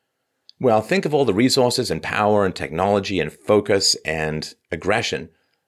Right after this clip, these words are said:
that is put on enforcing the tax code. Hmm. Enforcing the tax code, tracking every euro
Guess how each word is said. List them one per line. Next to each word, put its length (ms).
that 240
is 80
put 180
on 160
enforcing 440
the 80
tax 360
code. 340
Hmm. 520
Enforcing 580
the 80
tax 320
code, 260
tracking 540
every 360
euro 680